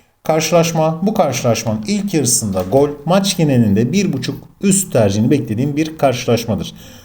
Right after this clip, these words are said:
Ancak bir buçuk üstüne bir tık daha fazla güvenim vardır. İlk yarısını on on beş dakika takip edin. Eğer hızlıysa karşılaşmayı ilk yarısına risk alabilirsiniz. Baktığınız yavaş, istediğimiz performanslarda değil.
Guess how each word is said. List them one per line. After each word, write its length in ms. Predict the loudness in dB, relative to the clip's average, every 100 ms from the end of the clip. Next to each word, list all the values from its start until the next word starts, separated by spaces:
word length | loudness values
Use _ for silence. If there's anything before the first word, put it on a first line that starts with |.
| -2
Ancak 360 | 2 4 2 0
bir 140 | 0
buçuk 220 | 0 -2
üstüne 340 | -4 -2 -2 0
bir 120 | -2
tık 200 | -4 0
daha 140 | 2
fazla 320 | 2 2 2 0
güvenim 420 | 0 0 2 2
vardır. 400 | 2 2 0 -4 -12 -18 -10 -4
İlk 240 | -2 2
yarısını 380 | 2 2 2 2
on 200 | 4 4
on 160 | 4 4
beş 220 | 2 0
dakika 280 | -2 -2 0
takip 440 | 2 2 2 0
edin. 200 | 0 0 2
Eğer 220 | 4 4
hızlıysa 720 | 0 -2 0 0 0 0 -2
karşılaşmayı 840 | 0 -2 -2 -2 -2 -2 -4 -4 -6 -14 -10 -2
ilk 200 | 0 2
yarısına 480 | 2 2 0 0 -6 -20 -16 -8
risk 300 | -4 -4 2
alabilirsiniz. 480 | 4 4 2 0 2
Baktığınız 480 | 0 0 0 2 4
yavaş, 560 | 4 4 0 -2 -6 -10 -20 -16
istediğimiz 500 | -8 -2 -2 0 -2
performanslarda 1000 | 0 0 0 0 0 -2 0 0 2 2 2
değil. 260 | -2 -4